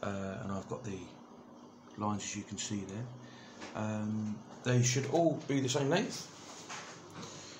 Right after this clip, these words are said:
uh, for both pictures. However, however, the width might be different, but not an issue.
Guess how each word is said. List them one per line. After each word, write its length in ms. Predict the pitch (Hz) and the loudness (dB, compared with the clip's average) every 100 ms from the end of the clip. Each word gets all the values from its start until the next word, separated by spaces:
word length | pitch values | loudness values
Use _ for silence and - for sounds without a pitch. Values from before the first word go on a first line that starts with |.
| - - - | -16 -2 6
uh, 500 | 120 117 120 117 123 | 8 10 10 8 4
for 160 | - | 4
both 260 | 120 131 - | 8 8 8
pictures. 440 | 139 - 233 208 | 4 6 4 4
However, 500 | - 143 156 139 135 - - | 6 10 12 12 8 6 -2
however, 340 | - 151 151 127 | 6 8 10 8
the 100 | 127 | 8
width 500 | 147 - - - - - - - - - | 6 6 0 -2 -6 -16 -16 -16 -14 2
might 160 | 127 123 | 4 6
be 60 | |
different, 300 | 117 107 95 - - - - - | 4 2 0 -4 -12 -12 -8 6
but 160 | 127 - - - | 6 6 -4 -4
not 140 | 143 120 | 2 4
an 80 | 113 | 4
issue. 240 | - 82 | 2 -2